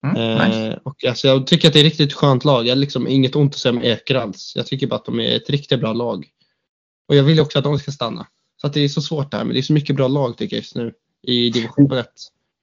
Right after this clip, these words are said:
Speaker 1: Vi kan enas om att vi vill ha bort Nyköping. <laughs>
Speaker 2: Ja, det, det, det känns lite trött. Alltså, jag är ledsen, eh, Viktor Palm.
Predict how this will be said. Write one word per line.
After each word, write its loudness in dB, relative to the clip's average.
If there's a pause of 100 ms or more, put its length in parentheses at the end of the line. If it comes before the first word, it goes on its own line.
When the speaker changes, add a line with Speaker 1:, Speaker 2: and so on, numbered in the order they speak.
(540)
Speaker 1:
Vi 6
kan 6
enas 6
om 4
att 2
vi 2
vill 2
ha 2
bort 2
Nyköping. 2
<laughs> -6 (960)
Speaker 2:
Ja, 4
det, 4
det, 4
det 2
känns -6
lite -6
trött. -12
Alltså, -8
jag -2
är -4
ledsen, -4
eh, -6
Viktor -4
Palm. -4